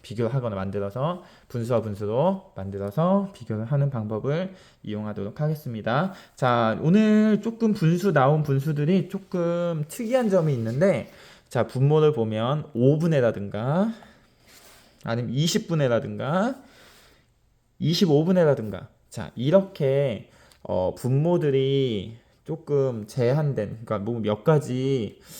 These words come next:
몇 가지 아마 분모들로만 나올 겁니다. 자, 이건 왜 그러냐면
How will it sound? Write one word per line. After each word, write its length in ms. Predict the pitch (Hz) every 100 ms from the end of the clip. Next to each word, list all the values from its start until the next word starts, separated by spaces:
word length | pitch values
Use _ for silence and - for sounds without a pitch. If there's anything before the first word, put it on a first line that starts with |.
| - - -
몇 180 | 110
가지 260 | - 135 127
아마 400 | 104 110 98 -
분모들로만 840 | - 123 131 143 127 110 104 104
나올 280 | 98 104 110
겁니다. 420 | 104 98 - - 101
자, 140 | 123
이건 240 | 117 139
왜 140 | 113 113
그러냐면 840 | 139 131 131 143 190 165 104